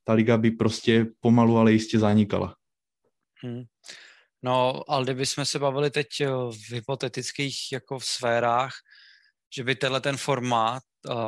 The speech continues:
Speaker 2: nahradil Ligu mistrů, že by nás nevyřadil nikdo ze soutěží, normálně by jako hráči mohli reprezentovat. Bylo by to pro vás jako přijatelný? Protože já se přiznám, že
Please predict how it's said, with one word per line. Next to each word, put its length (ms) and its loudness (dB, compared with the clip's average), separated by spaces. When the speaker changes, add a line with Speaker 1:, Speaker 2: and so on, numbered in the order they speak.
Speaker 2:
nahradil 500 -2
Ligu 240 -4
mistrů, 480 -6
že 80 -2
by 80 0
nás 240 -2
nevyřadil 520 -2
nikdo 260 -4
ze 80 -4
soutěží, 560 -6
normálně 460 -4
by 280 -4
jako 380 -10
hráči 380 -6
mohli 200 -2
reprezentovat. 800 -6
Bylo 140 -2
by 80 -2
to 120 -2
pro 180 -2
vás 260 0
jako 160 -4
přijatelný? 640 -2
Protože 320 -2
já 160 0
se 120 -8
přiznám, 380 -4
že 220 -4